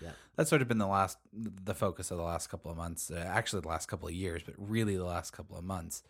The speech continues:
Speaker 1: And kind of just, I guess, in a way, soul searching or just kind of searching for that.
Speaker 2: Well, searching for the path that works. Like, I started off doing art shows,
Speaker 1: Uh-huh.
Speaker 2: and, uh, those didn't really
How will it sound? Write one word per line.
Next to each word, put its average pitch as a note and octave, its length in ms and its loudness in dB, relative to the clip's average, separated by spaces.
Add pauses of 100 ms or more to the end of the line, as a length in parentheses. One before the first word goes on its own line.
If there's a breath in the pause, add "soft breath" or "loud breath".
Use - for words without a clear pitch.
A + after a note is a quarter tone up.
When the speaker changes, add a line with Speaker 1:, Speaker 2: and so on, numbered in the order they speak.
(140)
Speaker 1:
And B2+ 120 -8
kind D#3 180 -6
of A#2+ 240 -6
just, - 320 -8 (1600)
I F#2 100 -2
guess, E2+ 360 -2
in E2+ 100 -4
a E2 80 -4
way, E2 200 -4
soul E2+ 440 -4
searching E2+ 480 -6
or E2+ 80 -4
just F#2+ 200 -6
kind G2+ 160 0
of F2+ 60 -4
searching F#2+ 380 -2
for G2 320 0
that. F2+ 200 2
Speaker 2:
Well, C4+ 100 12
searching C4+ 340 4
for A3+ 120 2
the G3 100 4
path D#3 340 6
that B2+ 160 6
works. C#3 260 2
Like, C#3+ 140 2
I A3 140 8
started G#3 300 6
off C#3+ 200 6
doing A2+ 440 4
art C#3+ 240 8
shows, - 500 -2 (140)
Speaker 1:
Uh-huh. B2 180 -2 (500 soft breath)
Speaker 2:
and, A#2+ 500 8 (360)
uh, - 180 -2
those F3 520 8 (800)
didn't D#3 360 6 (300)
really A2+ 440 6